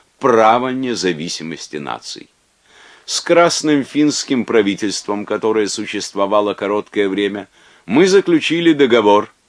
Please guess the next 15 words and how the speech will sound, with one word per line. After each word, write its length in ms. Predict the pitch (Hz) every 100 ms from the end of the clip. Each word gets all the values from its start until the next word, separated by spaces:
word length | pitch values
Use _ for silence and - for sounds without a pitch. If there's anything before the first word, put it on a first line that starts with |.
| _ _ _ _
пошли 400 | 151 139 143 175
на 180 | 170 147
известные 600 | 104 113 147 - 139 139
территориальные 760 | 127 113 104 113 123 127 104 92
уступки, 680 | 85 - 104 90 - 107 _ _ _
из-за 300 | 104 117 95
которых 460 | 104 101 113 123 -
я 80 | 113
слышал 400 | - 107 120 120
немало 440 | 117 107 104 120
возражений 640 | 113 110 101 92 107 127 113
чисто 400 | - 110 - 117
шовинистических. 1040 | - 120 117 113 - 156 117 92 - 139 _ - - _
Там, 260 | - 123 117
дескать, 420 | 95 98 - -